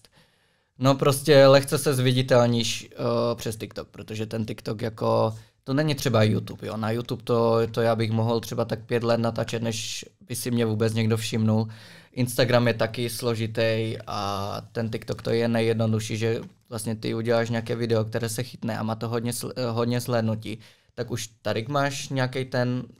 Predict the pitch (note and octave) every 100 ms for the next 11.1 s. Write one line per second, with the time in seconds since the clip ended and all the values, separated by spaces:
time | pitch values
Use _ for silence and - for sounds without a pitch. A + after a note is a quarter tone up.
0 | _ - D3 C#3+ D3 D#3+ E3 E3 C#3+ E3
1 | D3+ C#3+ D3 D#3 D3 D3 C#3+ - B2+ A#2+
2 | A2+ B2 B2+ C3 B2+ C3+ C3 C#3+ - -
3 | C#3 C#3 B2 C3+ A#2+ A2 A2 A2 - C3
4 | C#3 C#3 C3+ - A#2+ B2+ B2 A#2 B2 -
5 | - - - B2 A2+ - - - B2 D3
6 | C3 C3 A2 A2 - A2+ B2 A#2+ A#2 A#2+
7 | C#3+ C#3 C3 B2+ - C3+ - - A#2+ A#2+
8 | C3 C3 - A#2 G#2+ G#2+ A2+ A#2 A2 A2+
9 | A2+ C3+ C3 A#2 A2 - B2+ B2+ B2 A2+
10 | A#2+ B2 G#2+ G3 - B2+ A#2 A2 G#2+ A2